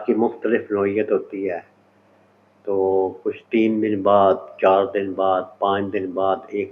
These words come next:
دفعہ اگر جائیں تو یہ اچھا ہوتا ہے، بیلنس رہتا ہے اور خوراک ساتھ ساتھ اچھی ہو اور ٹینشن آپ کو نہیں ہونی چاہیے، تو آپ کا یہ سسٹم بالکل صحیح کام کرتا رہتا ہے۔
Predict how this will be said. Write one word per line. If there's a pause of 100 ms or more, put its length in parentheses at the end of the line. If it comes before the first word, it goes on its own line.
دفعہ
اگر (140)
جائیں (960)
تو
یہ
اچھا
ہوتا
ہے،
بیلنس
رہتا
ہے
اور
خوراک
ساتھ
ساتھ
اچھی
ہو (840)
اور (100)
ٹینشن (760)
آپ
کو
نہیں
ہونی
چاہیے،
تو (200)
آپ
کا
یہ
سسٹم
بالکل (120)
صحیح
کام
کرتا
رہتا
ہے۔